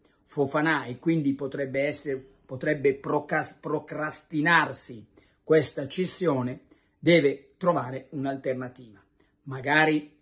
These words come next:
verrà f-, effettuate altre visite mediche, ma da quello che mi han detto, se è saltata la visita medica,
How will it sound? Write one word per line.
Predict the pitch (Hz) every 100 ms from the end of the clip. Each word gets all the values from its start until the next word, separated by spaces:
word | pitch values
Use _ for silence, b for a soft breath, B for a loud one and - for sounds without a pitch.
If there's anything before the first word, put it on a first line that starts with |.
| _
verrà | 127 131 135
f-, | -
effettuate | 139 127 - 127 143 139 139 131
altre | 135 131 135
visite | 139 139 139 151
mediche, | 170 160 131 123 107 _ b b
ma | 135
da | 131 -
quello | 160 151
che | 139 147
mi | 165
han | 170
detto, | 139 135 139
se | 135 -
è | 127
saltata | 143 131 143 143 135
la | 127
visita | 139 135 135
medica, | 139 143 127 127 117